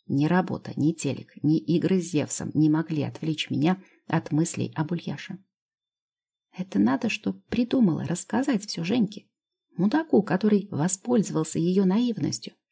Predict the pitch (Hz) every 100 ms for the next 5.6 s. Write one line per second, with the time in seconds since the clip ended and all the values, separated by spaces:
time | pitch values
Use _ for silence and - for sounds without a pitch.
0 | _ _ - 151 170 180 170 190 185 202
1 | 139 - 143 156 165 170 - - _ 147
2 | 135 165 175 160 127 123 - 175 - 131
3 | - _ _ _ _ 165 190 165 131 -
4 | - 160 147 - - 131 139 147 - 170
5 | 151 - - 196 254 -